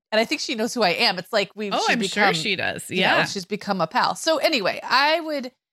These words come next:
Speaker 1: there'd be, like, the daily routine or the weekly stuff that you have to do every single week, um, or more than once a week. And then there's the stuff you do, like, monthly, and then there's the stuff you do quarterly. You know what I mean?
Speaker 2: Yep.
Speaker 1: But I would have a really, um, I guess,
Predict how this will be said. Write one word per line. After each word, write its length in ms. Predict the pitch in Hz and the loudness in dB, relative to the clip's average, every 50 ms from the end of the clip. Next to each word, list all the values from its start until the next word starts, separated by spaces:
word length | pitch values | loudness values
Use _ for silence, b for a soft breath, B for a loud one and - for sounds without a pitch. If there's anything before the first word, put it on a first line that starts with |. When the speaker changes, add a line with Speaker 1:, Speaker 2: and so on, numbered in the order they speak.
| _ _ _ _ _ _ - | _ _ _ _ _ _ -6
Speaker 1:
there'd 220 | 208 247 262 262 214 | -2 -2 0 0 0
be, 80 | 277 254 | -2 -2
like, 220 | 262 240 - - | -2 -2 -2 -4
the 100 | - 202 | -6 -6
daily 500 | 175 151 - 196 185 202 226 247 269 269 | -6 -4 -2 0 0 2 2 2 0 -2
routine 360 | 254 262 269 247 - - 262 - | -2 -4 -6 -6 -6 -6 -2 0
or 120 | 240 226 | 0 2
the 200 | 170 214 190 175 170 | 4 4 4 4 2
weekly 400 | 165 220 269 269 - 294 269 247 | 2 0 -2 -2 -2 -4 -4 -4
stuff 240 | - - 240 226 - | -2 0 0 0 0
that 60 | 196 160 | -2 -4
you 80 | 190 | -2
have 140 | 196 180 175 | -2 -4 -4
to 60 | - | -4
do 100 | 190 190 | -4 -4
every 160 | 175 165 180 | -2 -2 -4
single 300 | 170 - 190 175 185 196 185 | -6 -6 -6 -6 -4 -2 -2
week, 400 | 170 151 156 156 - _ _ _ _ _ _ _ _ _ - | -2 -2 -2 -4 -6 _ _ _ _ _ _ _ _ _ 0
um, 260 | 170 160 156 151 - | 0 2 0 0 0
or 120 | 165 165 | 0 0
more 220 | 170 180 180 170 170 | 2 4 4 4 2
than 120 | 156 151 | 0 -2
once 220 | 139 135 139 - - | -4 -6 -8 -8 -6
a 40 | 139 | -4
week. 200 | 139 139 - - | -4 -4 -2 -2
And 120 | - 302 349 | -2 -2 0
then 80 | 381 349 | 0 0
there's 140 | 339 330 269 | 0 0 0
the 80 | 302 - | -2 0
stuff 240 | - 247 226 226 233 | 0 0 0 0 -2
you 60 | 220 | -6
do, 140 | 185 214 208 | -4 -4 -2
like, 180 | 196 202 196 196 | -2 -2 -2 -2
monthly, 380 | 185 175 165 160 - - 160 170 | -4 -4 -4 -4 -4 -4 -4 -2
and 60 | 175 | -2
then 80 | 170 165 | -2 -2
there's 120 | 160 165 175 | -4 -6 -8
the 60 | 175 | -6
stuff 200 | - 180 170 - | -4 -4 -4 -4
you 60 | 220 202 | -4 -6
do 100 | 240 233 | -6 -6
quarterly. 480 | - - 220 190 175 160 - - 262 | -2 2 2 2 2 2 -2 -2 0
You 80 | 302 330 | 0 2
know 80 | 339 | 2
what 80 | 302 285 | 2 2
I 40 | 277 254 | 2 2
mean? 120 | 254 277 | 2 2
Speaker 2:
Yep. 80 | 269 247 | 2 2
Speaker 1:
But 100 | 262 - | 2 2
I 140 | 220 240 | 2 2
would 120 | 247 254 254 | 2 0 0
have 320 | 233 247 247 240 214 - _ _ _ _ _ _ _ _ _ _ - | 0 0 0 0 0 -4 _ _ _ _ _ _ _ _ _ _ -4
a 120 | 208 220 208 | -2 -2 -2
really, 840 | 190 170 170 208 214 220 240 254 254 254 262 254 254 247 240 240 240 - - | -2 -4 -4 -4 -4 -2 -2 -2 -2 -2 -2 0 0 0 2 0 0 -2 -2
um, 560 | 214 202 190 190 180 175 170 165 165 160 165 - _ _ _ _ _ _ _ _ _ _ _ _ _ _ _ - | -2 0 2 2 2 0 -2 -4 -6 -6 -8 -12 _ _ _ _ _ _ _ _ _ _ _ _ _ _ _ -6
I 100 | 185 196 | -4 -4
guess, 420 | 165 - 202 185 185 185 - - | -2 2 2 2 2 0 -4 -12